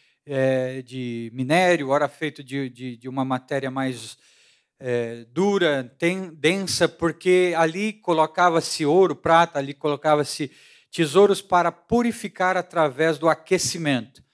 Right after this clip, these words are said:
Fogo ali, então toda a impureza vai embora, tudo aquilo que é ruim,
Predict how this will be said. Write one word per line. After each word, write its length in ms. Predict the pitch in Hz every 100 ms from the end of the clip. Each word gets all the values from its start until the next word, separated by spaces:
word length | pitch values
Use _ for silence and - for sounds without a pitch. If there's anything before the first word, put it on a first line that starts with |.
| _ _ _ _
Fogo 380 | - 190 196 180
ali, 420 | 165 202 226 - _ _ _
então 260 | 160 151 175
toda 240 | 170 190
a 40 | 185
impureza 480 | 170 170 160 147
vai 200 | 143 165
embora, 520 | 185 156 170 185 190 - _ _ _
tudo 200 | - 202
aquilo 300 | 175 190 170
que 140 | 170
é 40 | 175
ruim, 500 | 151 165 165 202